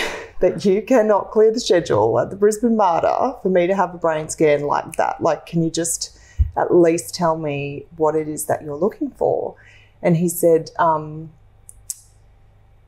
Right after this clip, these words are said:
"We're looking for a brain tumour."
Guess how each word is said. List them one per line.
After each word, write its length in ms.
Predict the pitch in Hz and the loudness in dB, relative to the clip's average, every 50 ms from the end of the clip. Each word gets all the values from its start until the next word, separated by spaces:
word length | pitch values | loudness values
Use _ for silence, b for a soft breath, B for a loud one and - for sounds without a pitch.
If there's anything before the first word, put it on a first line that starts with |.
| _ _ _ _ _ _ _ - _ _ _ _ - | _ _ _ _ _ _ _ -20 _ _ _ _ -2
"We're 180 | 180 185 185 175 | 2 2 4 4
looking 340 | 185 202 202 220 233 240 226 | 2 2 2 2 0 0 0
for 200 | - - 208 190 | 0 0 2 2
a 60 | 180 | 2
brain 320 | - 165 151 139 143 160 165 | 2 0 0 0 0 -4 -6
tumour." 640 | - - 156 147 147 - - - - 269 302 | -8 -8 -8 -8 -6 -4 -2 0 0 0 -2